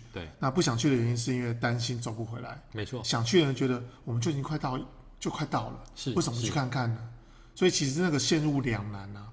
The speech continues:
Speaker 1: 对。
Speaker 2: 那我相信这个两难的时候，对于我来说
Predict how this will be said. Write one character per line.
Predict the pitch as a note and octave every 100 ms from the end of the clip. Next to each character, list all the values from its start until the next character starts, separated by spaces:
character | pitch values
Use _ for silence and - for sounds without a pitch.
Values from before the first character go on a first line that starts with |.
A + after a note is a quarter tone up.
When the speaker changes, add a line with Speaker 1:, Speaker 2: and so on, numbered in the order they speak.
| -
Speaker 1:
对。 | G#2 - -
Speaker 2:
那 | -
我 | D3
相 | A#2 D3
信 | D#3 D3+
这 | C3+ D3
个 | C#3 B2+ B2+ - -
两 | B2
难 | A#2 B2+
的 |
时 | B2 C3+
候， | C3+ C3 - - - - -
对 | G#3 D3+
于 |
我 | D3 A#2+
来 | A#2+
说 | A#2+ B2 C#3 C#3 C3+ C#3+